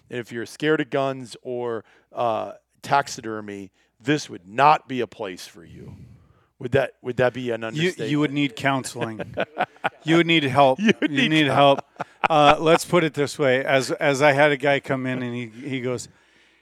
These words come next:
Speaker 2: he goes, "Yeah, if, if you're a vegetarian, your place, it might give you nightmares." <laughs> You're gonna need counseling.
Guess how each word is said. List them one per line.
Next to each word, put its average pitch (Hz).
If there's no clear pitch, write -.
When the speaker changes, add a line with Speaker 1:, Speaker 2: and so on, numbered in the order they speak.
Speaker 2:
he 147
goes, 131
"Yeah, 131
if, 135
if 139
you're 139
a 160
vegetarian, 147
your 135
place, 139
it 156
might 143
give 127
you 123
nightmares." 120
<laughs> -
You're 247
gonna 247
need 208
counseling. 190